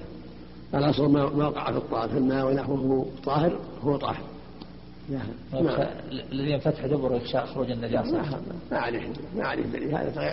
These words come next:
Speaker 1: قيد يفتش على دبره.
Speaker 2: <laughs>
Speaker 1: ما لها قيد لا وجه له. نعم.
Speaker 2: وسباع البهائم وسباع الطير التي هي أكبر من الهر خلقة، والحمار الأهلي والبغل منه، أي من الحمار الأهلي إلى الوحش، نجسة.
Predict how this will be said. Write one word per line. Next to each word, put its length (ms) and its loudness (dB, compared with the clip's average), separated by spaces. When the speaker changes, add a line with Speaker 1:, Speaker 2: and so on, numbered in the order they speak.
Speaker 1:
قيد 320 2
يفتش 420 2
على 120 0
دبره. 320 0
Speaker 2:
<laughs> 680 -14
Speaker 1:
ما 240 6
لها 200 0
قيد 160 6
لا 180 8
وجه 280 0
له. 160 -2
نعم. 180 6
Speaker 2:
وسباع 560 6
البهائم 640 6
وسباع 460 6
الطير 640 4
التي 260 6
هي 240 8
أكبر 300 4
من 160 6
الهر 380 4
خلقة، 600 2
والحمار 600 4
الأهلي 440 6
والبغل 420 6
منه، 500 6
أي 120 6
من 120 4
الحمار 400 4
الأهلي 360 6
إلى 100 6
الوحش، 340 4
نجسة. 500 2